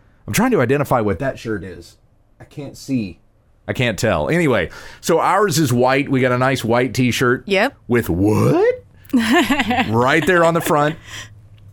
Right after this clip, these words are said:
Speaker 1: And then on the back, it's got Q and A.
Speaker 2: Woohoo.
Speaker 1: So just like we do Q and A on Friday, there's a Q and A on the shirt. And on the back of the shirt, it says, "What must I do to be saved?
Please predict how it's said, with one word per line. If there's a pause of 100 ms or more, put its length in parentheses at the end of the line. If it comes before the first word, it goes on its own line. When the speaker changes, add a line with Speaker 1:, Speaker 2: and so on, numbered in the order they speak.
(180)
Speaker 1:
And
then
on
the
back, (100)
it's
got
Q
and
A. (260)
Speaker 2:
Woohoo.
Speaker 1:
So
just
like
we
do
Q
and
A
on
Friday,
there's
a
Q
and
A
on
the
shirt. (720)
And
on
the
back
of
the
shirt,
it
says,
"What
must
I
do
to
be
saved?